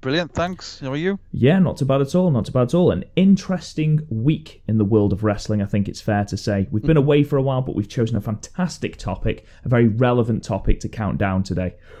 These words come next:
Speaker 2: What we're gonna count down, ladies and gentlemen, is we're gonna count down debuts.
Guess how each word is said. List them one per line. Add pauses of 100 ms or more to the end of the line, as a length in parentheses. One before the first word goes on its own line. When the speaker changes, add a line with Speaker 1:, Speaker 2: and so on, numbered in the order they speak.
(160)
Speaker 2:
What
we're
gonna
count
down,
ladies
and
gentlemen,
is
we're
gonna
count
down (560)
debuts.